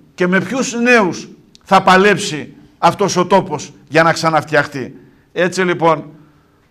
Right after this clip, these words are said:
να ξέρουν οι συμπατριώτες μου στο Κιλκής και στη Θεσσαλονίκη και ο-, σε ολόκληρη την ελληνική επικράτεια, ότι εγώ δεν εμφανίστηκα, Δημήτρη, για να πάρω, όπως νομίζουν κάποιοι, τις ψήφους κάποιων ανθρώπων που μοιάζουν με μένα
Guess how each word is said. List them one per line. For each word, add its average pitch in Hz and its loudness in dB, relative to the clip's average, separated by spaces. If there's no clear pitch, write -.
να 135 -2
ξέρουν 175 2
οι 160 -4
συμπατριώτες 147 2
μου 120 -8
στο - -10
Κιλκής 127 -8
και 190 0
στη 185 -6
Θεσσαλονίκη 143 -2
και 127 -4
ο-, 131 -2
σε 127 -6
ολόκληρη 175 2
την 135 -8
ελληνική 135 -6
επικράτεια, 131 -2
ότι 160 -2
εγώ 180 0
δεν 208 2
εμφανίστηκα, 190 0
Δημήτρη, 143 -4
για 143 2
να 156 2
πάρω, 180 6
όπως 160 -2
νομίζουν 160 -4
κάποιοι, 165 0
τις 151 -8
ψήφους - -4
κάποιων 165 2
ανθρώπων 156 2
που 147 -8
μοιάζουν 147 -2
με 143 -4
μένα 139 -2